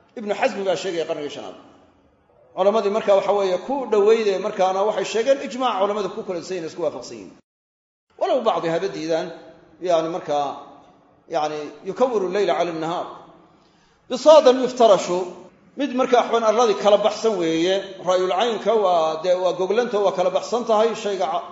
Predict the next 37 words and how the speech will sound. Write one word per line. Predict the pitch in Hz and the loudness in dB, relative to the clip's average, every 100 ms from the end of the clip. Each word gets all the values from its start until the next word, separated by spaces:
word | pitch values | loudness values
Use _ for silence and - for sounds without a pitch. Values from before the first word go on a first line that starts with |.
| - - | -18 -8
yacni | 175 165 185 202 | -2 -2 -2 4
weynna, | 262 247 247 247 - - - - - 220 | 6 6 0 -2 -4 -14 -18 -20 -4 -2
dee | |
bisaad | 214 214 269 262 262 | -2 2 4 4 0
inuu | 262 233 | -4 0
yahay | 214 202 247 226 | 2 2 2 0
iyo | 220 233 | -4 -4
inuu | 208 | -6
kuraw | 220 247 226 | 2 2 2
yahay | 190 175 | 0 0
isdiidi | - 220 196 135 | -4 -10 -10 -10
mayso. | 113 - - _ _ _ _ _ _ _ | -12 -16 -20 _ _ _ _ _ _ _
Ah, | 202 208 202 196 254 | 4 6 4 0 -4
yuftarashu | 240 269 247 202 220 | 0 2 2 2 -2
oo | 202 | 0
la | 190 | 0
goglanaayo, | 196 208 214 180 185 175 - | 2 2 2 2 2 -4 -2
laa | 254 262 | 0 4
gaayatan | 240 214 208 196 | 4 4 0 -6
fi | - | -6
salaaba, | - 220 240 254 - - - - - _ _ - | 0 6 6 6 0 -8 -16 -20 -20 _ _ -10
mid | 262 | 0
waxa | 240 - | 2 2
weeye | 247 240 208 202 | 4 6 4 0
markaa | 226 - 202 247 240 - - - 202 | -2 0 4 6 4 0 -10 -16 -2
yacni | 202 185 190 180 - | -2 0 -4 -6 -4
kama | 220 233 | -2 -2
dambaystii | 226 240 254 330 - 277 | 2 2 2 -2 -6 -6
adayga | 269 240 254 214 202 - | -2 2 2 2 -2 0
ama | 202 185 165 | -2 -2 0
ah | 190 | 0
oo | - | 0
aad | 311 339 330 294 262 214 | -2 -2 -2 -2 -4 0
iyo | 233 214 | 0 2
aad | 196 | -2
u | 190 | -2
adag. | 165 147 | -2 -2